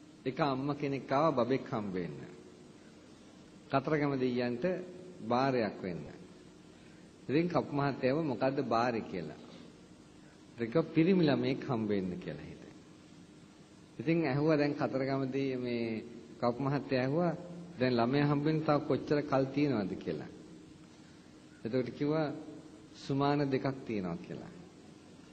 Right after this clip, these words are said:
දැන් ළමයා හම්බ වෙන සුමාන දෙකයි කතරගම දෙයියන්ට කියනවා පිරිමි ළමෙක් ඕනේ කියලා.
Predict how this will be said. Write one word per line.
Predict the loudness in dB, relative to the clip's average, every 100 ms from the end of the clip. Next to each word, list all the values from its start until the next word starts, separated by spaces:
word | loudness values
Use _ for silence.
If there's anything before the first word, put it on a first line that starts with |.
| -20 -20 -20 -2
දැන් | 4 6
ළමයා | 6 4 2
හම්බ | 2 2
වෙන | 2 0
සුමාන | 0 2 2 2 2
දෙකයි | 2 4 4 4 0 -4 -10 -14 -16 -18 -18 -6
කතරගම | -2 0 4 4 6
දෙයියන්ට | 6 6 2
කියනවා | 2 2 2
පිරිමි | 0 2 2 4
ළමෙක් | 2 2 -2 -2
ඕනේ | -2 -4
කියලා. | -6 -10 -12